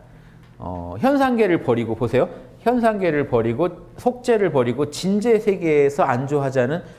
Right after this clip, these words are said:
소승은 절대 이해할 수 없는 진리의 진-, 진제 세계에 안주해 있되 항상 어디서 논의로요? 속죄의 논의는 보살을 어떻게 이해할 겁니까? 열반의 세계, 절대 세계에 들어가서 현상계에 다시는 놔두지 않겠다는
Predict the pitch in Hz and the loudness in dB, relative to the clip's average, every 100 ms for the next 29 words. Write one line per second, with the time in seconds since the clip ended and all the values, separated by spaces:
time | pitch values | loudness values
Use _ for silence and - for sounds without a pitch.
0 | - - - 240 240 196 175 160 170 160 | -20 -20 -4 -4 -2 -6 -6 -6 -6 -2
1 | 139 165 202 143 156 143 120 - 104 107 | -2 2 0 2 2 2 0 -2 -2 0
2 | 170 - - - - - - 240 254 247 | -4 -8 -20 -20 -20 -16 -4 -2 0 2
3 | 233 143 110 - 220 226 - - 202 208 | 4 2 0 -4 -4 -4 -4 0 2 4
4 | 226 220 214 202 185 143 175 190 214 170 | 2 2 2 2 2 0 0 0 2 2
5 | 135 - 165 160 247 254 233 202 - - | 0 0 0 0 -2 0 0 -2 -6 -8
6 | - 143 185 185 147 127 143 135 123 165 | 0 0 0 0 2 2 2 2 2 0
7 | - - - - 226 - 214 180 135 110 | -10 -20 -18 -6 -6 0 0 0 0 -2
8 | 113 117 117 131 117 104 107 117 120 160 | -2 -2 -4 -6 -4 -4 -2 -4 -6 -6
9 | 135 107 110 113 101 92 90 80 - 87 | -4 -2 -2 -2 -4 -8 -10 -10 -12 -12
10 | 85 - - - - - - - - - | -14 -20 -20 -20 -20 -20 -20 -20 -6 0
11 | 135 156 185 180 165 170 156 147 - 135 | 2 2 2 0 -2 -2 0 0 0 0
12 | 170 165 165 151 147 139 135 127 123 143 | 0 0 0 0 -2 0 0 2 0 0
13 | 202 196 180 156 147 151 - 120 151 143 | 0 0 -2 0 0 0 -4 -6 -4 -2
14 | 107 104 165 156 113 98 147 139 131 156 | -2 -2 -4 -2 -2 -2 -6 -2 0 2
15 | 233 | 0